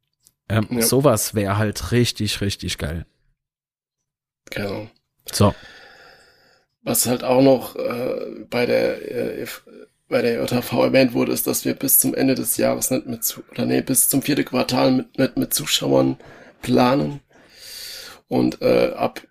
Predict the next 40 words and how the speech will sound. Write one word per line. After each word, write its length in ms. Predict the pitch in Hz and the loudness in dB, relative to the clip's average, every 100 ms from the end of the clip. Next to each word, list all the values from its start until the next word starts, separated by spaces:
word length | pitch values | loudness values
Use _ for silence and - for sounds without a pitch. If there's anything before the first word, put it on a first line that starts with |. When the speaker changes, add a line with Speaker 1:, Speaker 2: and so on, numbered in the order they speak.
| _ _ | _ _
Speaker 2:
Januar 460 | - 117 131 131 123 | -6 2 4 6 4
dann, 400 | 127 123 123 127 | 4 2 0 -2
also 180 | - 117 | -4 -2
nächstes 360 | 127 - 127 | 0 0 0
Jahr 160 | 127 127 | 2 4
im 80 | 123 | 4
Januar 300 | 123 123 120 | 6 6 6
dann 180 | 120 120 | 4 0
wieder 340 | 123 120 127 | 2 2 2
mit, 360 | 131 123 - - | 0 -2 -4 -8
äh, 260 | - 120 117 - _ | -6 -6 -6 -14 _
vollem 380 | - - 120 120 | -10 -4 -2 -2
Stadion, 460 | - 120 120 113 | 0 0 0 -2
also 200 | 110 - | -8 -10
was 160 | - - | -6 -4
heißt 380 | 117 113 - - | -2 -2 -2 -6
vollem 240 | - 127 127 | -8 -6 -2
Stadion, 360 | - 117 113 | 0 2 2
aber 140 | 117 117 | 0 0
das 140 | 113 | -2
volle 220 | - 127 | 0 0
Kontingent 340 | 120 123 131 - | 0 2 4 4
an 120 | - | 4
Karten 260 | 131 135 | 4 6
verkaufen 460 | - - 101 95 64 | 4 4 4 4 2
Speaker 1:
Ja. 60 | - | 2
Speaker 2:
zu 120 | - | 0
können. 320 | - 123 98 | -2 -2 -4
Speaker 1:
Ja. 60 | 85 - - - - - - - - - - - | -8 -16 -16 -16 -14 -16 -16 -16 -14 -14 -12 0
Speaker 2:
Und 60 | 127 | 4
dann 80 | 120 | 4
drücke 240 | 127 135 | 2 0
ich 120 | 131 | 2
an 120 | 127 | 2
der 360 | 123 123 123 123 | 4 2 2 0
Stelle 280 | - 135 139 | 0 2 4
mal 240 | 127 117 | 6 4
die, 280 | 113 113 123 - - | 0 -4 -6 -8 -10
die 80 | 135 | -4
Daumen, 380 | 123 120 131 | 2 4 4